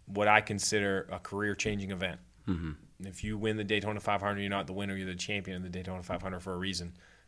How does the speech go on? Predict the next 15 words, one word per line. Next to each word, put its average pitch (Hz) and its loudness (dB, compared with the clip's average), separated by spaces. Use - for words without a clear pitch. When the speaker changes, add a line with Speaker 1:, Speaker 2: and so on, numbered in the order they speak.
Speaker 1:
Um, 90 -2
you 92 0
know, 92 0
it 92 0
will 90 -4
change 104 0
the 98 -6
course 104 0
of 92 -4
a 92 -4
driver, 95 2
crew 104 -4
chief, 92 -4
team 98 -4
owner. 92 -4